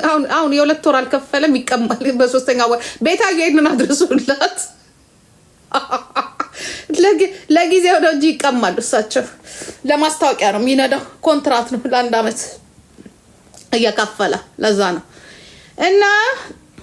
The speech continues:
ቱቱም መጨረሻው ይኸው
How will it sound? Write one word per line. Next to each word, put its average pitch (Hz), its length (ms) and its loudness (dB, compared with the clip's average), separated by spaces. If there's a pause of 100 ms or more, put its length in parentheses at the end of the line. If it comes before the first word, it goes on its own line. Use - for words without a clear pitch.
(260)
ቱቱም 320 500 2 (1120)
መጨረሻው 240 560 0
ይኸው 226 220 2